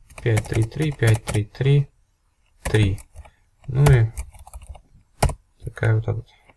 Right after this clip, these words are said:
для удобчитаемости отбивка. Второй телефон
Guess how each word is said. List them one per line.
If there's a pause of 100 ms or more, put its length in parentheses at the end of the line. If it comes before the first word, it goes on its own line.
(800)
для
удобчитаемости
отбивка. (720)
Второй
телефон